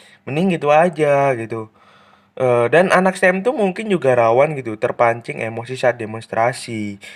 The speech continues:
yang akhirnya bisa membuat demo kurang kondusif dan tertib. Ini juga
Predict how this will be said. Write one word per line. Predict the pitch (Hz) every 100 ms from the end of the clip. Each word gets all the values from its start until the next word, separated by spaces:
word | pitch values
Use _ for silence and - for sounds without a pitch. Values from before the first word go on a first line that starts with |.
| - _
yang | 123 123
akhirnya | 123 139 170
bisa | 135 127 127
membuat | 123 120 139 127
demo | 120 120 135
kurang | - 123 120
kondusif | 123 117 113 - 143
dan | 117 110 113
tertib. | - - 113 110
Ini | 131 131
juga | 120 110 104